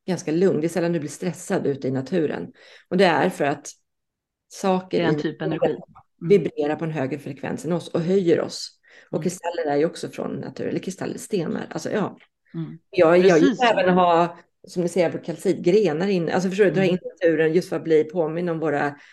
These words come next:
Speaker 1: rötter och vad som är viktigt egentligen i det här ytliga samhället liksom, som går
Speaker 2: Mm.
Speaker 1: alldeles för fort.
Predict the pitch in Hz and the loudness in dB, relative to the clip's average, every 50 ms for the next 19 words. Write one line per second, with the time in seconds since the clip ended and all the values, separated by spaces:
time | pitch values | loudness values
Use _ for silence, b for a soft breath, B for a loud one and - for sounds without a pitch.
0 | B B - 202 226 233 233 233 - - 208 208 196 180 165 147 147 147 - 160 | B B 2 4 4 4 2 0 0 0 2 4 4 4 4 2 0 -2 -6 -8
1 | 147 139 160 208 208 - - - 196 190 196 190 185 165 156 156 156 156 - 165 | -4 0 0 0 -2 -2 0 0 0 0 2 0 0 0 0 -2 -4 -4 -2 -2
2 | 156 160 170 165 B B B B B B - - 160 170 165 165 151 143 - - | -2 -2 -4 -6 B B B B B B -4 -2 -2 0 0 0 -2 -2 0 0
3 | 175 147 - - - 151 143 143 139 139 - 170 156 156 165 175 185 165 135 131 | -2 -2 -4 -8 -8 -6 -6 -6 -6 -6 -8 -8 -6 -4 -4 -2 -2 -2 -2 -4
4 | 135 - - - - - - - 151 143 147 151 - - - - - _ _ _ | -6 -10 -16 -14 -12 -12 -10 -8 -6 -4 -4 -4 -4 -4 -6 -8 -12 _ _ _
5 | - - - - _ _ - | -12 -12 -12 -12 _ _ -20